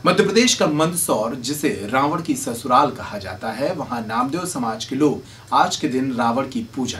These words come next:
करते हैं। नामदेव समाज के लोगों की मान्यता है कि वे मंदो-, मंदोदरी को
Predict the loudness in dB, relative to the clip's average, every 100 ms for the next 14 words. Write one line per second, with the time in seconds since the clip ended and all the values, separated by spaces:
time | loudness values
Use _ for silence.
0 | -12 -14 -14 -16 -18 -20 -20 -20 -12 6
1 | 6 8 6 6 2 0 0 2 2 2
2 | 2 2 2 2 2 2 2 2 2 2
3 | -2 0 0 0 0 0 0 -2 -2 -4
4 | -2 0 0 0 -4 -4 -4